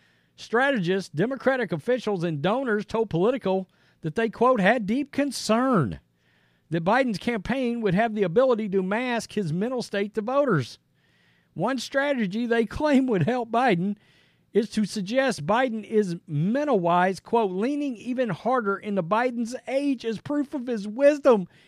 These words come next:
in turbulent times. <laughs> Okay.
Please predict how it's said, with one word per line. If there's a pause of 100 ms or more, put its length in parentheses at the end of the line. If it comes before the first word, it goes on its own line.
(120)
in
turbulent
times.
<laughs> (2000)
Okay.